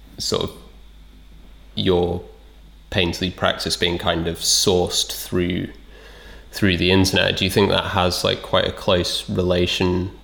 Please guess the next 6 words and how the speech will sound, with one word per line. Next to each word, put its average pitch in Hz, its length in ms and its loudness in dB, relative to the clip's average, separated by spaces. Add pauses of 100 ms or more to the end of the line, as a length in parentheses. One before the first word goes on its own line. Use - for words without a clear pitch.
(140)
to 90 260 0
the 90 100 0
way 90 580 4
in 90 180 0
which - 560 -2 (800)
the 92 500 2